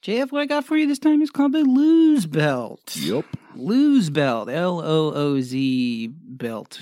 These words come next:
Speaker 1: I'm not gonna
Speaker 2: Boom
Speaker 1: spell that
Speaker 2: shakalaka.
Speaker 1: for you. You know how to spell that. This one's under review. It's not accepting contributions, and, uh, I'm not sure why.
Speaker 2: Yeah, we're reviewing it right now.
Speaker 1: Nice. Double review. This is, uh, raised, uh, zero U S D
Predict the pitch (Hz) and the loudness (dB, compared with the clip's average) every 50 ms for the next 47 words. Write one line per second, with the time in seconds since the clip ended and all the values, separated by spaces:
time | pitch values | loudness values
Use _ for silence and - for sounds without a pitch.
0 | 180 - 135 131 131 123 120 113 110 104 98 95 - 135 127 - 120 120 - - | -12 -6 -4 -4 -2 -2 -4 -6 -6 -8 -8 -8 -8 -6 -6 -6 -6 -6 -6 -6
1 | - - - - - 120 120 127 131 131 131 131 127 127 127 120 113 120 123 - | -6 -8 -8 -10 -10 -8 -8 -8 -8 -8 -8 -8 -6 -6 -8 -8 -10 -12 -14 -16
2 | - - 117 113 113 120 123 127 135 143 - _ _ - - - - - _ _ | -14 -14 -12 -12 -12 -12 -12 -12 -12 -14 -16 _ _ -20 -20 -20 -20 -20 _ _
3 | - 170 - - 202 185 165 185 196 190 180 175 160 143 139 156 175 180 175 143 | -8 -4 -2 0 0 2 2 2 2 2 2 0 0 -2 0 0 0 0 0 0
4 | 123 117 - - 147 135 139 131 - - 139 131 - 127 123 - 127 120 123 - | -2 -4 -6 -6 -6 -6 -6 -6 -6 -6 -6 -6 -6 -8 -6 -6 -8 -8 -8 -10
5 | 110 104 113 120 120 - - - - - - - 50 50 50 50 50 50 - - | -12 -10 -10 -10 -10 -10 -12 -16 -16 -16 -16 -18 -16 -16 -18 -18 -20 -20 -20 -20
6 | - - - 117 117 - - - - - - 110 107 117 120 120 - - - 101 | -20 -20 -18 -18 -18 -20 -20 -18 -18 -16 -16 -16 -16 -16 -16 -16 -16 -12 -8 -6
7 | 98 92 95 104 131 165 160 127 101 95 92 92 90 87 85 73 76 85 76 64 | -4 -4 -2 -4 -4 -2 -2 -2 -2 -2 -4 -4 -6 -6 -6 -6 -6 -8 -8 -8
8 | 82 101 110 104 67 55 55 - _ _ _ _ _ _ _ - - - 156 151 | -8 -8 -8 -8 -10 -12 -14 -16 _ _ _ _ _ _ _ -20 -16 -12 -10 -8
9 | - - 131 123 - - - - - _ _ - 123 135 139 139 123 117 113 120 | -6 -6 -8 -8 -12 -16 -20 -20 -20 _ _ -8 -8 -6 -6 -6 -6 -6 -8 -10
10 | 123 127 127 120 113 - - - - - - - - - _ _ _ - 147 139 | -8 -8 -8 -10 -10 -12 -16 -20 -20 -20 -20 -20 -20 -20 _ _ _ -10 -8 -6
11 | - 160 151 147 139 127 139 139 131 127 143 151 160 156 151 147 143 139 147 139 | -4 -4 -2 -2 -4 -4 -6 -6 -6 -4 -2 -2 0 0 -2 -2 -4 -4 -2 -2
12 | 135 135 127 123 123 117 131 135 127 131 156 160 170 170 160 147 139 131 135 139 | -2 -2 -2 -2 -4 -4 -6 -6 -4 -4 -2 0 2 2 2 2 0 0 -2 -2
13 | 131 127 123 - - - 135 135 143 160 165 180 | -2 -2 -4 -6 -6 -4 -2 -2 -2 -2 -4 -6